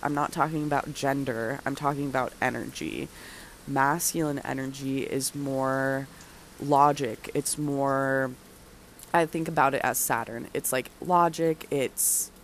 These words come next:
taking action, it's structure, it's those things that, again, <laughs> you don't necessarily want to do but are gonna move you forward.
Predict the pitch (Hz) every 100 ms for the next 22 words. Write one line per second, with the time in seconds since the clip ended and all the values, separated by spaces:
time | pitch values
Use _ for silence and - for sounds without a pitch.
0 | - - - 180 160 147 139 - 156 160
1 | - 165 151 151 151 - - - - 170
2 | 156 - - 151 147 143 - - - -
3 | - 147 - - - - 147 143 - -
4 | 160 156 156 147 151 135 127 - 143 175
5 | 175 175 165 - - - 220 214 - 196
6 | 190 165 143 160 - - 147 147 156 151
7 | 135 135 147 147 143 139 135 131 - 139
8 | 139 143 143